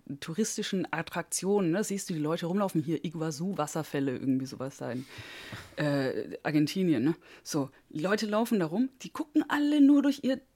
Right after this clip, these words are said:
Dings da durch und schauen sich die Wasser-, filmen halt die Wasserfälle, ne? So, keiner steht nur so da und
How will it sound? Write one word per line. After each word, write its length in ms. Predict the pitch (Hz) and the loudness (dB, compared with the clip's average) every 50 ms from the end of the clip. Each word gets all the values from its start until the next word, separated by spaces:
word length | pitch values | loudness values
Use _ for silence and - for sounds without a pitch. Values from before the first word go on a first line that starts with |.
| _ - | _ 4
Dings 220 | 269 294 294 - | 6 6 6 4
da 140 | - 269 233 | 2 0 0
durch 320 | 202 214 196 170 - - _ _ | 2 0 0 0 -4 -8 _ _
und 140 | - 185 180 | -2 -2 0
schauen 260 | - - 196 202 214 | 0 0 0 0 0
sich 160 | 202 196 - | 0 -2 -4
die 100 | - 196 175 | -4 -2 0
Wasser-, 200 | 214 220 - 233 | 0 0 0 -2
filmen 480 | - - - - - 247 262 269 247 | -2 -4 -4 2 6 8 8 8 8
halt 140 | 226 226 - | 6 2 0
die 80 | 180 175 | 2 2
Wasserfälle, 580 | 208 254 - 220 180 - - 156 147 143 143 | 2 2 2 0 -4 -2 -4 -2 -2 0 0
ne? 180 | 143 165 220 262 | 0 0 0 -2
So, 120 | - - | -4 -6
keiner 520 | 175 - - 202 262 285 269 262 285 320 339 - - - - - - - - - | -6 -4 0 2 4 6 6 6 6 4 4 2 -4 -18 -20 -20 -20 -20 -10 -8
steht 520 | - - - _ - 240 226 175 180 - | -8 -8 -4 _ 2 2 2 0 -2 -6
nur 320 | 185 170 185 240 247 240 | -2 4 6 6 6 6
so 220 | 196 175 226 247 262 | 4 2 0 2 2
da 240 | 214 220 214 220 226 | 2 2 2 2 2
und 180 | - - 190 | 0 -2 -4